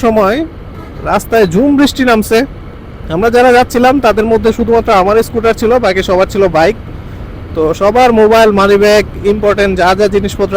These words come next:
আছে আমার আন্ডার সিট স্টোরেজে রেখে তারপরে আমরা রাইড করছিলাম। তো এই জিনিসটা যে কত বড় ব্লেসিংস, যারা স্কুটার চালায় তারাই শুধুমাত্র বলতে পারবে। তো এই সমস্ত জিনিসপত্রগুলাই আমার স্কুটার পছন্দ করার অন্যতম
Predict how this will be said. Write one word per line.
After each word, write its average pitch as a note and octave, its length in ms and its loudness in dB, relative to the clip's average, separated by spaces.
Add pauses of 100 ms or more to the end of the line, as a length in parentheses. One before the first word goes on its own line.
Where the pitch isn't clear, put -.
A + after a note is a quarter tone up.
আছে G#3 160 -2 (180)
আমার E3+ 180 0
আন্ডার F#3 360 2
সিট F3+ 140 -2 (120)
স্টোরেজে G3 380 0
রেখে G#3 260 2 (140)
তারপরে F3 360 0
আমরা F3+ 240 0 (380)
রাইড D3+ 220 -2
করছিলাম। F3 380 -2 (500)
তো - 60 -6 (120)
এই A#3+ 80 2
জিনিসটা B3 380 0
যে A#3+ 180 2
কত A#3+ 120 0 (120)
বড় B3 160 4
ব্লেসিংস, G#3+ 460 2 (400)
যারা D#3+ 220 4 (200)
স্কুটার G3+ 360 0
চালায় A3 320 4 (180)
তারাই F3+ 280 2
শুধুমাত্র G3 320 0 (120)
বলতে G3 220 4
পারবে। E3+ 200 0 (640)
তো F#3 40 -8 (120)
এই C#4 140 2
সমস্ত C4+ 220 0 (120)
জিনিসপত্রগুলাই C4 680 2 (140)
আমার F#3+ 220 0
স্কুটার A3 340 0
পছন্দ G#3+ 240 0 (120)
করার G#3+ 280 2
অন্যতম G#3+ 320 -2